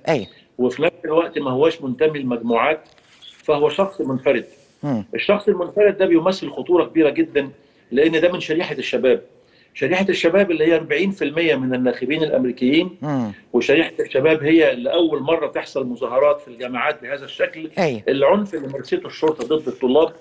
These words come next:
Speaker 1: مم.
Speaker 2: الحقيقة، آه، أتى بنتائج سلبية، لأنه ما حصلش في التاريخ أبدًا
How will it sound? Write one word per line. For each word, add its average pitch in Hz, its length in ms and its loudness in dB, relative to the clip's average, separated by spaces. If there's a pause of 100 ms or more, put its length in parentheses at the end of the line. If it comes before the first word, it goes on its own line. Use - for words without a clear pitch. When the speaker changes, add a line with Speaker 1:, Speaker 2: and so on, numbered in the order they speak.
(120)
Speaker 1:
مم. 143 220 -8 (260)
Speaker 2:
الحقيقة، 170 460 2 (320)
آه، 143 240 0
أتى 180 280 0
بنتائج 143 520 -4
سلبية، 143 420 -2
لأنه 156 320 -2
ما 156 100 -2
حصلش 190 420 -2
في 147 100 -14
التاريخ 151 380 -4
أبدًا 151 400 0